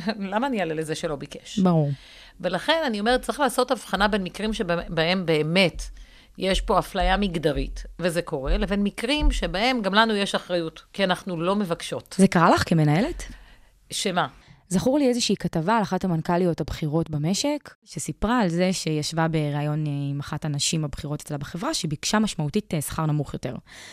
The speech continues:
Speaker 2: והיא ממש פוצצה את הריאיון, כאילו ממש אמרה כזה, "מה?" היה סיפור.
Speaker 1: אז, אז
Speaker 2: קרה לך שאישה שישבה תחתייך בתפקיד, ב-, בשיחות שכר, ביקשה משמעותית נמוך יותר?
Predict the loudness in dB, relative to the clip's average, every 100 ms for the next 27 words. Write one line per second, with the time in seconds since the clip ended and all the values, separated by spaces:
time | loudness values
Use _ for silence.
0 | -20 -6 4 6 6 4 2 2 4 4
1 | 4 4 2 0 -6 -8 -2 0 0 -2
2 | -2 -4 -4 -4 -2 -2 -2 -4 -10 -4
3 | -2 -2 -2 -4 -4 -6 _ -20 -12 0
4 | 4 4 4 2 0 0 0 2 2 2
5 | -2 -2 -2 -2 -2 -2 -2 -6 -8 -2
6 | 0 0 -4 -14 -20 -20 _ _ 0 4
7 | 4 2 -2 -4 0 0 0 2 4 2
8 | -4 -6 0 4 4 4 0 -2 0 2
9 | 2 2 -2 -4